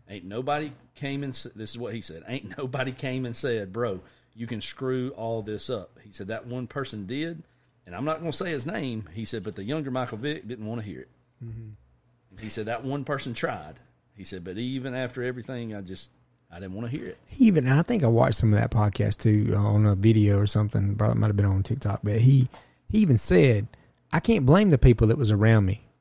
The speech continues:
Speaker 2: I, he said, "I won't do that." He said, "Because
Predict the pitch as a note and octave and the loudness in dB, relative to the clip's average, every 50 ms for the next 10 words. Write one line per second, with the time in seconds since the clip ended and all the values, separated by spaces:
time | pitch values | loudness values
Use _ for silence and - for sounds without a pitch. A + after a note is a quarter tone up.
0 | _ _ - A#2+ C3 C3+ - C#3 C#3 C#3+ - - B2 A#2+ B2+ C3+ C3+ D3 D3+ D3+ | _ _ 4 6 6 6 8 8 8 8 8 6 6 6 8 8 8 8 6 6
1 | B2+ G#2+ C3 E3 E3+ C3 G2+ F2+ F#2 F#2+ - - _ _ - C3 A#2+ - C3 A#2+ | 6 6 8 8 8 6 2 0 0 -2 -4 -6 _ _ -6 -4 0 2 4 4
2 | A2+ G#2+ - A#2+ A#2 - - - | 6 6 6 6 6 4 0 -8